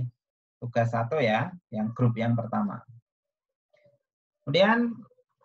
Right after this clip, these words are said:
berikutnya adalah, eh, neraca massa dan neraca energi untuk sistem terbuka ya.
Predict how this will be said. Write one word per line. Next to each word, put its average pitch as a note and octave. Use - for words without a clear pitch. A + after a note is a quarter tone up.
berikutnya F#3
adalah, E3+
eh, C3+
neraca E3
massa E3+
dan D#3
neraca D3
energi C#3
untuk F3
sistem C3
terbuka A2
ya. F2+